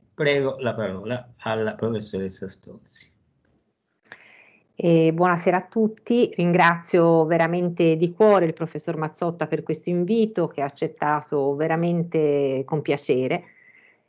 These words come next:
Speaker 2: ehm, perché mi consente di tornare, diciamo, su uno dei, forse della mia prima passione scientifica, che è il corporativismo.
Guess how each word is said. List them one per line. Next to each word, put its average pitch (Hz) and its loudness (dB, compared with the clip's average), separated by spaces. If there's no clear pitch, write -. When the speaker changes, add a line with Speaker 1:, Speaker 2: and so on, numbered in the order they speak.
Speaker 2:
ehm, 165 4
perché 185 2
mi 160 -4
consente 170 -2
di 156 -2
tornare, 165 0
diciamo, 160 -4
su 170 -4
uno 165 0
dei, 143 0
forse - -2
della 143 4
mia 165 2
prima 170 0
passione 151 -4
scientifica, 156 -4
che - 0
è - 4
il 160 0
corporativismo. 131 -6